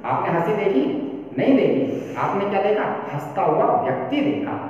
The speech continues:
लेकिन हंसी को तो नहीं देखा। तो सीधी सी चीज इनसे स्पष्ट होता है कि वो संज्ञाएं जिनको हम देख नहीं सकते,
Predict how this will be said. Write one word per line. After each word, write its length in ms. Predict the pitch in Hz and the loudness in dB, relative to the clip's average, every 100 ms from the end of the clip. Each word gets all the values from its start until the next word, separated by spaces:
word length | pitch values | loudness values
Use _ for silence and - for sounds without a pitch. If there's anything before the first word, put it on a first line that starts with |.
| - - - | -12 -12 -8
लेकिन 280 | - 170 - | -6 -4 -4
हंसी 200 | - 165 | -4 0
को 100 | 208 | 2
तो 140 | 214 | 2
नहीं 180 | 233 277 | 2 4
देखा। 220 | 269 - - - - | 4 2 -2 -4 -6
तो 60 | 214 | -6
सीधी 340 | 220 247 285 269 | -6 -4 -2 0
सी 80 | - | 2
चीज 400 | 302 302 311 220 | 2 0 -2 -4
इनसे 300 | 160 - 214 214 214 - | -2 0 2 4 2 0
स्पष्ट 300 | 233 226 254 | 0 0 -2
होता 180 | 262 | 0
है 240 | 254 254 254 254 269 | 2 2 0 -2 -4
कि 60 | |
वो 200 | 247 330 | 0 2
संज्ञाएं 460 | - 254 254 262 220 | 4 2 2 2 4
जिनको 300 | 214 233 262 | 2 2 2
हम 140 | 254 - | 2 4
देख 200 | 208 - | 6 6
नहीं 160 | - - | 4 2
सकते, 360 | - - - | 2 -2 -6